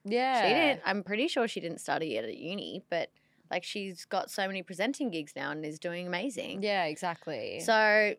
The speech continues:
Speaker 2: yeah, for me personally, with my HECS debt and how much I actually have used my degree, it's gonna be a strong old pass.
Speaker 1: Mm.
Speaker 2: But, yeah.
Speaker 1: Yeah. I feel like it helped to get a job in the beginning, but that's only 'cause I was able to, like,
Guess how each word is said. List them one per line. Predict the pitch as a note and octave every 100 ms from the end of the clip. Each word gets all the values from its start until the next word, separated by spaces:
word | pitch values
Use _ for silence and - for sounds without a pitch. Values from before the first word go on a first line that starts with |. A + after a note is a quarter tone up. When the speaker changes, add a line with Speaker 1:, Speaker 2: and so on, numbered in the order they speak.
| -
Speaker 2:
yeah, | F#3 F3 D#3+ D#3
for | - C4
me | D4 D4+ D#4 D#4
personally, | C4+ B3+ B3+ - B3+ C4+ D4+ F#4 D#4
with | A#3+
my | A3 A3+
HECS | B3 - -
debt | C4 B3 A#3 - -
and | A#3 A3+ A3 G#3+
how | G#3+ A#3
much | A3 A#3
I | -
actually | G#3+ - A3+ G#3+ G#3
have | G3+ F#3
used | F3 E3+ A3 D#4 G4+
my | G4+
degree, | G#4+ G4 G4+ G#4+ A4 G4+
it's | C#4
gonna | C#4+ C#4+
be | C4 A#3
a | A3
strong | - C4+ B3+
old | A3+ G#3 G3 F3
pass. | - G#3 - - - G#3+
Speaker 1:
Mm. | G#3+ A#3 A3+ G3+ F3 D#3+ D3+ D3 D#3+
Speaker 2:
But, | D#3+ -
yeah. | - - E3+ _
Speaker 1:
Yeah. | F3+ F3 D3 - _ _ _ _ _ G3+
I |
feel | G3 B3 C4
like | C#4+
it | C#4+
helped | F#3 G3 F#3+ -
to |
get | F#3+ F#3 -
a | E3+ C#3+ _ _
job | - E3+ E3 -
in | F3+ F3
the | E3
beginning, | E3 C#3+ - D#3+ D#3+ F#3 A3 C4 C4+ - _
but | - F#3
that's | F3+ D#3
only | E3 E3
'cause | F3+ E3
I | D#3+
was | D#3+
able | D3+ D#3
to, |
like, | D#3 D3+ D#3+ -